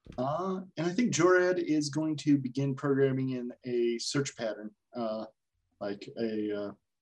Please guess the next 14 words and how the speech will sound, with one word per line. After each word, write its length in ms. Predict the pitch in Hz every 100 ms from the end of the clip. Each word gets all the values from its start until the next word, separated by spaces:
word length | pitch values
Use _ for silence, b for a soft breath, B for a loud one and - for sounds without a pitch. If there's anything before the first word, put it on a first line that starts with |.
| _
you 140 | 117
know, 180 | 110 - - _
a, 320 | 95 - - 147
come 200 | - 175
up 120 | 147
with 200 | 147 139
a, 260 | 139 123 117 - _ _ _ _ -
a 40 |
couple 200 | 139 160
different 280 | 143 139 131
ways 360 | 127 127 123 -
to 240 | 123 104 - _
tackle 440 | 147 135 131 117
the, 300 | 110 113 110